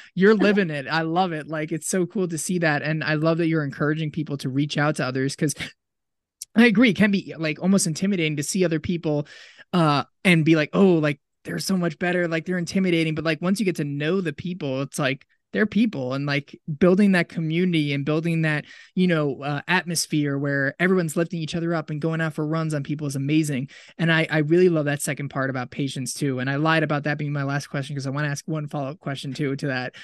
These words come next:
Speaker 1: real quick. Um, like, I agree with you a hundred percent. It's, like, so, like, awesome because, you know, you're very early on into your career and, like, you have such a big trajectory for you.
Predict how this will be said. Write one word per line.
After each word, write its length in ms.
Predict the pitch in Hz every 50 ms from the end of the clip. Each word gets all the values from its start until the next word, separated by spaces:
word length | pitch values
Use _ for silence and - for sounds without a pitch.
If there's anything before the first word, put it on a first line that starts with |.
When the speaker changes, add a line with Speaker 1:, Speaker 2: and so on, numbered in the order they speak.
| - - -
Speaker 1:
real 160 | 190 196 202 180
quick. 320 | - 185 160 151 151 - - - - - - -
Um, 440 | 196 185 180 180 175 170 165 165 - _ _ _ _ -
like, 360 | 185 180 175 170 165 - - - _ _ _ _ _ _ _ -
I 100 | 180 180
agree 280 | 185 156 170 175 175
with 120 | 170 151 -
you 80 | 156
a 40 | 143
hundred 180 | - 160 160 160
percent. 300 | 160 147 - 165 156 147
It's, 120 | 143 - -
like, 160 | 156 147 -
so, 520 | - - - 170 160 165 165 160 147 - _
like, 300 | 175 160 156 143 139 - -
awesome 340 | 147 143 151 151 - 165 147
because, 420 | 143 131 - 147 143 143 139 -
you 100 | - 151
know, 100 | 147 143
you're 360 | 139 131 143 151 151 151 143 - - - - - - -
very 320 | 151 165 170 170 170 147
early 300 | 170 160 156 156 151 151
on 180 | 151 147 147 147
into 200 | 143 - - 147
your 120 | 147 147
career 560 | 143 - - 151 143 143 147 147 139 139 135 -
and, 180 | 143 147 143 139
like, 240 | 135 135 139 139 -
you 200 | - 160 160 151
have 200 | 139 151 143 135
such 280 | - - - 170 156 -
a 40 | 147
big 220 | 147 160 151 143
trajectory 580 | - 165 143 135 151 143 143 143 - 151 143 131
for 160 | - 147 139
you. 320 | 135 135 135 139 135 135